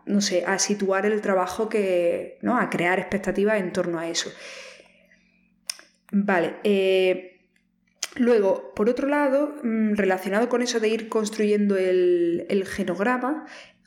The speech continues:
una idea que me gustó mucho fue el, el entender el genograma no como una fotografía de la familia, sino como una película o como una serie de la familia, porque, eh, realmente podríamos decir de forma general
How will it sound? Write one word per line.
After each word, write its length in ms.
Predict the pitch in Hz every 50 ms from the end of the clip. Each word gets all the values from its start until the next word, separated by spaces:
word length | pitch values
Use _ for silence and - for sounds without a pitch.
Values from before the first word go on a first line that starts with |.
| _ _ -
una 240 | 240 247 247 240
idea 360 | 240 240 233 233 233 226 226 226
que 80 | 226
me 100 | 220 220
gustó 240 | 220 220 220 240 233
mucho 320 | 262 294 285 294 - 262
fue 400 | 254 - - - 214 220 233 220 - -
el, 1040 | 214 202 196 196 190 190 185 185 180 180 180 180 175 175 175 175 170 170 170 - - - - - - _ _ _
el 200 | 214 208 202 196
entender 440 | 196 190 - 196 196 202 - -
el 120 | 262 247 247
genograma 640 | - 262 254 247 247 254 262 262 262 262 269 269 269
no 360 | 240 220 226 233 233 262 262 262
como 200 | 262 254 254 254
una 140 | 247 254
fotografía 640 | 247 - 247 240 - 226 233 254 233 - 254 254 247
de 40 | 247
la 60 | -
familia, 600 | - 247 247 262 277 262 247 254 262 262 - - - - - -
sino 320 | - - 226 214 208 202
como 180 | 208 196 196 202
una 200 | 208 214 208 202
película 560 | 196 220 294 294 - 208 185 160 139 - - - _ _ _ -
o 100 | 160 156
como 180 | 196 196 202
una 160 | 214 220 208 220
serie 300 | - - 262 254 226 196
de 60 | 180
la 80 | 180
familia, 420 | 180 - 190 269 339 311 - - -
porque, 500 | 190 185 180 - - 185 170 170 170 - - - - - - - -
eh, 680 | - 196 190 185 180 175 170 170 170 170 170 - - -
realmente 920 | - 190 175 175 180 202 220 220 240 254 254 247 247 254 285 311 - - - -
podríamos 420 | 165 151 160 180 190 196 202 202
decir 300 | 208 202 - 254 254 -
de 80 | 175 -
forma 240 | - - 190 202
general 480 | 202 - 208 208 208 226 226 233 262